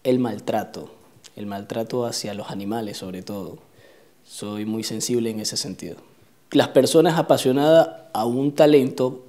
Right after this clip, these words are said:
sea el big box, sea la música, sea la danza, a cualquier rama del arte, que sean disciplinados y que nunca se rindan. Que el que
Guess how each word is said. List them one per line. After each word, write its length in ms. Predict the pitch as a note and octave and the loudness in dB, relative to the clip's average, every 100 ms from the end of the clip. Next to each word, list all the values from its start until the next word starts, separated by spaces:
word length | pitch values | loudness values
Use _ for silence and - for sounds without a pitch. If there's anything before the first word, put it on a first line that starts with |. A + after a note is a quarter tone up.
| - | -12
sea 180 | - A#2 | -2 2
el 100 | A#2+ | 2
big 200 | A#2+ A2+ | 2 0
box, 380 | C3+ C#3 C3+ - | 4 4 4 -2
sea 160 | A2+ | -2
la 100 | G#2+ | 0
música, 540 | A2+ C3+ C3+ A#2 A2 G#2+ | 2 2 2 -2 -4 -4
sea 160 | C3+ | -2
la 160 | A#2+ B2 | 2 2
danza, 440 | C3 B2+ - G#2+ - | 2 0 -2 -6 -6
a 140 | A#2+ | -8
cualquier 440 | - A2 A2 D3 D3 | -4 -4 2 4 4
rama 360 | C#3+ C#3+ C3+ | 2 2 2
del 160 | A#2+ A#2 | 0 2
arte, 460 | C3 B2 - A#2 - - - | 2 2 -2 -8 -8 -20 -14
que 120 | F#2 | -10
sean 320 | - A2+ A#2 | -6 -4 -4
disciplinados 1080 | A2+ A2 G#2+ G#2 G#2 A#2 C3+ C#3+ D3+ D3 - _ _ - | -4 -4 -6 -6 -4 -2 2 4 4 2 -8 _ _ -8
y 200 | G#2 G#2 | -6 -4
que 140 | G#2+ | -2
nunca 280 | A#2 C#3+ D#3+ | 0 2 2
se 100 | - | 0
rindan. 400 | - A3 C3+ A2 - _ - - _ _ | -2 -2 -4 -8 -14 _ -20 -20 _ _
Que 100 | - | -10
el 160 | G#2+ G#2+ | -8 -8
que 800 | - A2+ A2+ A2+ A2 A2 G#2+ | -4 -2 0 -2 -2 -4 -6